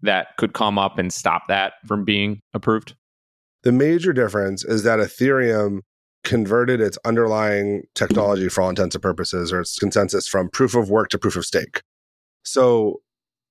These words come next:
Speaker 2: in a simplified version, what that means is that created a version of a different structure. So that's one thing that could be looked at. With that comes this notion of staking and how rewards are paid out. And staking looks a lot like yield.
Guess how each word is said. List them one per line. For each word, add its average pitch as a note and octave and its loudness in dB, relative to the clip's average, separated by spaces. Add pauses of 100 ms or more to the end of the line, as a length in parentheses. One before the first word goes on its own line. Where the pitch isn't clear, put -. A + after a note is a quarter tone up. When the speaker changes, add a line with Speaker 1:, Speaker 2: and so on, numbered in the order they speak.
(140)
Speaker 2:
in A#2+ 4
a A2 2
simplified C#3+ 0
version, G#2+ 0
what G#2 -2
that G2+ -2
means A#2 0
is G2+ 0
that A#2 0
created C3 0
a A#2+ 2
version F#2+ -2 (460)
of G2+ 2
a A2 0
different A2+ 0
structure. G#2 -2 (320)
So G#2 0
that's G#2+ 0
one G#2 2
thing G#2 2
that G2 0
could F#2+ -4
be G2 0
looked F2+ -4
at. F#2 0 (280)
With C3 2
that C3+ 2 (240)
comes A2+ 0
this G#2 -2
notion A2 0
of F#2 -2
staking C3 -2 (380)
and G#2+ 0
how G#2+ 2
rewards G2+ 0
are A#2 2
paid A#2 0
out. A#2+ 0
And G2+ -2
staking B2 0 (360)
looks A2 0
a A2 2
lot G#2 2
like G2+ -4
yield. A2 2